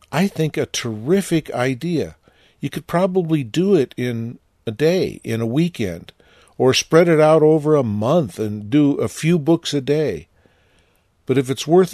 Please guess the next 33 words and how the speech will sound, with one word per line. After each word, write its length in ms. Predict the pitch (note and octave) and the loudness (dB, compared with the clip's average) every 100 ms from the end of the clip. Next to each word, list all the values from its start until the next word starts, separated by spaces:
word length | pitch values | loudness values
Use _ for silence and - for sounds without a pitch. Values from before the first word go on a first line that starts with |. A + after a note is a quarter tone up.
| - | -2
owning, 540 | D3 F3 C3+ F2+ F2+ - _ _ _ _ _ B2+ | 0 2 2 -2 -8 -16 _ _ _ _ _ -6
isn't 240 | C#3 E3+ | -4 -4
it 40 | |
worth 220 | D#3 E3 - | -2 -2 -2
spending 460 | - D3 E3 D#3+ | -4 -2 0 0
a 20 | |
little 240 | D#3 D3+ C#3+ | 0 0 -2
time 420 | - C3 D3 D3+ | -6 -4 -2 -2
with, 380 | D#3+ E3 - - _ _ _ _ _ | -4 -6 -8 -20 _ _ _ _ _
looking 420 | B2 D#3+ - D#3 | 2 2 2 0
at 120 | D3 - | 0 -4
the 100 | A#2+ | -4
photographs, 720 | C#3 C#3 C#3 C3+ C3+ C3 - - | -2 -2 -2 -4 -4 -8 -12 -16
thinking 480 | _ D3+ D3 D#3 C3+ | _ 0 0 0 -2
about 360 | B2 B2+ B2+ | 0 0 0
them, 300 | - B2+ C3 - _ _ _ _ - | -4 -8 -10 -16 _ _ _ _ -4
comparing 760 | C3 B2 C#3+ D#3 D#3 D3 D#3 - | -2 0 4 6 6 2 -4 -8
to 260 | - C3 A2+ | -2 0 0
how 220 | D3 D3+ | 4 4
you 340 | C#3 B2+ A2+ - | 4 0 -4 -8
reacted 580 | A#2 A#2+ C3+ C#3+ - B2+ | -6 2 4 4 2 -4
to 120 | C#3+ | -2
them 220 | A#2+ A#2 A2+ | -2 0 -2
a 20 | |
year 380 | G#2 C3+ D#3+ D3+ | 0 2 4 4
ago 340 | C#3 C#3 C3+ | 4 4 4
when 300 | C3+ B2+ B2 | 2 -2 -2
you 100 | B2 | -4
did 220 | A2+ B2 | -4 -4
that 260 | A#2+ A#2+ A#2+ - _ _ | -2 -4 -6 -16 _ _
compared 420 | A2+ G#2+ B2 A2+ | -10 -4 -4 -4
to 60 | G#2+ | -6
now? 460 | G#2+ A2 A2+ A2+ | -4 -4 -4 -8